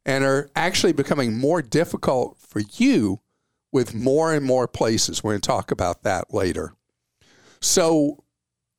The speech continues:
for whatever reason, you're needing to establish credit, you have had bad credit,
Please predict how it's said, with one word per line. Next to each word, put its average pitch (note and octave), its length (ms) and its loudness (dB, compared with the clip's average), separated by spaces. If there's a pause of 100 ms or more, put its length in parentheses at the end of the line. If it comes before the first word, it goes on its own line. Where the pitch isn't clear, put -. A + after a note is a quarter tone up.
(100)
for F3 120 4
whatever F#3+ 400 4
reason, A#2 560 2 (680)
you're B2 100 0
needing D#3 300 0
to C#3 140 2
establish C3 560 0
credit, G2+ 460 -2 (800)
you C3 420 2
have B2 200 -2
had D3 300 0
bad A#2+ 280 0
credit, G2+ 480 -2